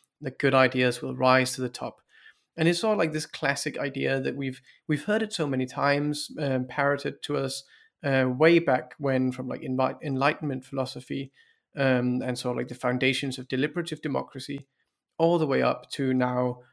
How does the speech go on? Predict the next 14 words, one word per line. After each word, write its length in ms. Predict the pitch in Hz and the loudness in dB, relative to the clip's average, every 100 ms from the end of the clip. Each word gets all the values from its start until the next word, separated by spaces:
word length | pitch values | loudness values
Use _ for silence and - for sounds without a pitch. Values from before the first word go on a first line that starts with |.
| _ _ - | _ _ -2
um, 420 | 131 123 123 127 | 0 0 0 -2
Silicon 400 | - 135 131 127 | 0 0 2 2
Valley 240 | 123 123 | 2 0
tech 400 | 127 - 123 - | -2 -6 -10 -14
people. 400 | - 131 - 151 - _ _ _ - | -12 -10 -10 -16 -18 _ _ _ -10
A 80 | 156 | -6
thought 280 | 196 208 | -2 -2
struck 400 | - - 214 - | -4 -4 -4 -4
me. 200 | - - _ - | -16 -18 _ -6
That's 100 | 196 | -4
a 60 | |
really 240 | 190 254 240 | 0 0 2
nice 200 | 170 139 | 2 -2
assumption, 680 | - 180 254 - - 147 | -2 -2 -2 -8 -12 -14